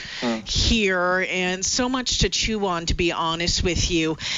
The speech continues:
Speaker 2: Um, maybe for those of my listeners who don't know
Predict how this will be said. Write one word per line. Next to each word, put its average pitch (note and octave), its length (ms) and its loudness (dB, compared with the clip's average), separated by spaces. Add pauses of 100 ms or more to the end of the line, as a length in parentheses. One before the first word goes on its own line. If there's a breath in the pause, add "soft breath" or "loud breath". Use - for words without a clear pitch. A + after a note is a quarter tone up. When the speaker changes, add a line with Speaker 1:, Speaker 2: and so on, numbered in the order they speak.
(260 loud breath)
Speaker 2:
Um, C4 340 -2
maybe D4+ 400 0
for G4+ 140 -2
those A3+ 720 0
of G#3 180 -8
my F#3+ 180 -2
listeners F3+ 760 -2
who F#3 240 0
don't F#3 580 -4
know F3+ 640 0